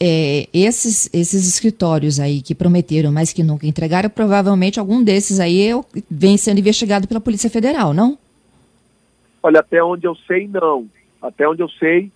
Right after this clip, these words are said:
Speaker 2: eu não tive tratativas com nenhum que se, que está sendo investigado pela Polícia Federal. Até porque também a gente nem sabe qual é que tá sendo investigado, né, Fernanda? Tá, é, correndo sigilo.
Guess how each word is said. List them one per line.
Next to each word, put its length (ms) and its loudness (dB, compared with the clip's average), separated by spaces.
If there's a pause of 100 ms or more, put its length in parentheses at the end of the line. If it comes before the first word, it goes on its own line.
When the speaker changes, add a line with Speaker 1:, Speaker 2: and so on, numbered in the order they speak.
(260)
Speaker 2:
eu 140 0
não 100 -2
tive 300 -10
tratativas 720 -4
com 160 -8
nenhum 420 -6
que 140 -16 (100)
se, 80 0
que 140 -14
está 240 -4
sendo 280 -8
investigado 560 0
pela 140 0
Polícia 220 -10
Federal. 260 4
Até 180 -4
porque 320 -8
também 280 -2
a 40 -2
gente 200 -10
nem 160 -10
sabe 260 -2
qual 240 0
é 160 4
que 100 -14
tá 140 -2
sendo 220 -8
investigado, 580 -2
né, 220 -4 (320)
Fernanda? 440 -4
Tá, 240 0 (380)
é, 160 0
correndo 380 -6
sigilo. 520 -6